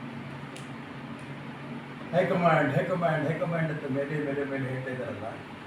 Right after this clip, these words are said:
ಕೇಂದ್ರದ ಕಾಂಗ್ರೆಸ್ಸಿನ ಹೈಕಮಾಂಡ್ ಬದುಕಿದೆಯೋ ಸತ್ತಿದೆಯೋ ಅಂತ ನನಗೆ ಅನುಮಾನ ಇದೆ. ನಾನೊಬ್ಬನಿಗಲ್ಲ,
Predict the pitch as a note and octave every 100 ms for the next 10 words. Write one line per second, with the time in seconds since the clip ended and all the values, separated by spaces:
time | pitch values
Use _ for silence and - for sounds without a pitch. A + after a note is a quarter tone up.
0 | - - - D#3 G#3+ G#3 E3 G3 - D#3+
1 | F#3 F3+ E3+ D#3+ C#3 D3+ D3 D3 D3 C3
2 | F3 G3 A3+ A3 A3+ F#3+ - E3+ E3 F#3
3 | G#3+ C3+ C3 C3+ D3+ C3 - - - -
4 | - - - - - C#3+ D3+ F#3 G3 D#3+
5 | E3+ -